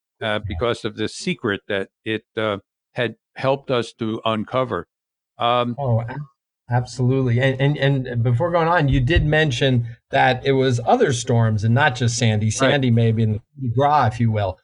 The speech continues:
Speaker 2: But that can be partially associated with the fact that sea level has risen in the metropolitan area about a foot in the last century. So that allowed some of that erosive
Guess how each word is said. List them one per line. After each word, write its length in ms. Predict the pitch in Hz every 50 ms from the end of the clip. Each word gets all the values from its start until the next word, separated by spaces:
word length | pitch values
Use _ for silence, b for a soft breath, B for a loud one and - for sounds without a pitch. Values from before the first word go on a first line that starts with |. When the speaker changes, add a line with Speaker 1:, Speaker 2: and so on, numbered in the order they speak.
| _ _ _ _ _
Speaker 2:
But 320 | - 139 131 117 117 117 143
that 240 | 147 156 190 233 226
can 140 | - 226
be 140 | 190 165 147
partially 480 | 117 - - 196 233 233 - - 214 170
associated 600 | 143 120 - 160 143 139 120 - 147 135 135 131
with 100 | 131 127
the 100 | 131 120
fact 260 | 120 147 151 127 -
that 120 | - 120
sea 300 | 117 - - - 220 240
level 380 | 233 180 135 127 113 117 110 104
has 260 | 107 120 117 110 110
risen 520 | 117 117 131 131 117 113 123 117 110 113 117 B B B B _ _
in 160 | - 127 127
the 60 | 131
metropolitan 760 | 131 139 147 139 120 139 123 123 143 139 139 135 123 123 123 127
area 400 | 135 143 156 147 123 120 120 113
about 320 | 113 107 107 131 135 135
a 80 | 127 113
foot 440 | 117 - - - 214 220 - - - _ -
in 140 | 120 117 113
the 80 | 113
last 360 | 117 120 120 123 120 120 120
century. 540 | - - 156 175 165 123 - 104 95 87 - _ _ _ _ _ _ _ _ _
So 180 | - - 143 139
that 260 | 131 151 156 165 175
allowed 560 | 165 151 143 147 147 147 151 151 151 147 127
some 260 | 117 - - 147 147 147
of 140 | 139 127 123
that 240 | 135 131 131 135 131
erosive 760 | 127 123 127 127 131 143 147 139 120 - 135 127 131 117